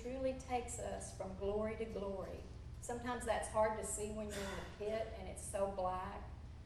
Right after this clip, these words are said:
It's so hard to even see what's around you. And I know some of you that have been through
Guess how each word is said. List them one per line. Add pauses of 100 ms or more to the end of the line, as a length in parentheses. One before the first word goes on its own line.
(120)
It's
so
hard
to
even
see
what's (140)
around
you.
And
I
know
some
of
you
that (320)
have
been
through